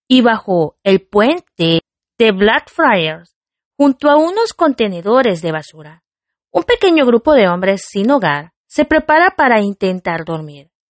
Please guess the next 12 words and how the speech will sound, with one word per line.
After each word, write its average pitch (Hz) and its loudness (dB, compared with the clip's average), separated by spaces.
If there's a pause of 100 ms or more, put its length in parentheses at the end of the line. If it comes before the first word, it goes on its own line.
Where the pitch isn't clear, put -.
(360)
Es 226 -2
una 262 4
noche 208 0
extremadamente 180 -4
fría. 151 -18 (600)
Cuatro 262 2
grados 220 2
bajo 185 -6
cero 175 0
en 196 -2
la 180 -4
capital. 165 -4